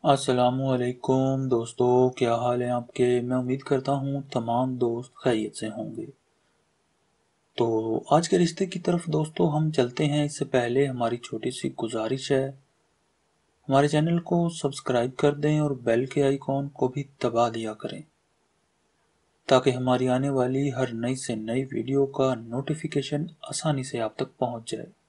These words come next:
दोस्तों, आज का रिश्ता जो मैं लेकर आया हूँ, ये जो खातून है, इनकी उम्र है उनचास बरस,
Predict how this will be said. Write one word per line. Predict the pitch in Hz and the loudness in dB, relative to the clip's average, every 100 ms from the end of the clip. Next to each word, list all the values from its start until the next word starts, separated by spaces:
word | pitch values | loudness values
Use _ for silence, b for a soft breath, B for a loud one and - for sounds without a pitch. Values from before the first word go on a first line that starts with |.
| _ _ _ _ _ _ _ _ _ _ _ _ _ _ _ _ _ _ - | _ _ _ _ _ _ _ _ _ _ _ _ _ _ _ _ _ _ 2
दोस्तों, | 147 151 165 160 160 165 - _ _ _ - | 4 4 0 2 2 0 -4 _ _ _ 0
आज | 131 147 147 | 2 2 0
का | - 135 131 | -2 0 0
रिश्ता | 127 - 139 | -2 -2 -2
जो | 135 | -2
मैं | 127 120 | -4 -4
लेकर | 117 131 120 | -4 0 2
आया | 135 | 2
हूँ, | 135 | 0
ये | 147 | -2
जो | 156 | -2
खातून | 151 143 147 160 | -2 0 0 2
है, | 156 | 2
इनकी | 156 147 | 0 -2
उम्र | 135 131 | -2 -2
है | 139 | -2
उनचास | 135 135 131 117 120 120 131 | -2 -4 -2 0 0 -2 -8
बरस, | 113 113 | -8 -8